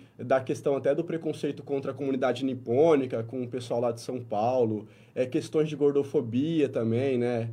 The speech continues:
com uma, com uma médica especialista aqui, e vários outros assuntos. E hoje eu acho que a gente, é,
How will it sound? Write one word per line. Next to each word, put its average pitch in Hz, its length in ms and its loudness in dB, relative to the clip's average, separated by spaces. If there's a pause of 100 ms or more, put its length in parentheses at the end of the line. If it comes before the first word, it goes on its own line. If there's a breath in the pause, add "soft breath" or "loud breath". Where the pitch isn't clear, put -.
(260 loud breath)
com 127 100 -8
uma, 120 340 0
com 117 160 -4
uma 123 80 0
médica 120 420 4
especialista 123 680 -4
aqui, 147 180 -8
e 214 40 -2
vários 170 400 2
outros 160 240 -2
assuntos. 139 600 -4 (440 loud breath)
E 247 120 0
hoje 226 460 6 (100)
eu 151 220 4
acho 151 240 0
que 160 80 -2
a 147 40 -2
gente, 156 480 -4
é, 120 580 2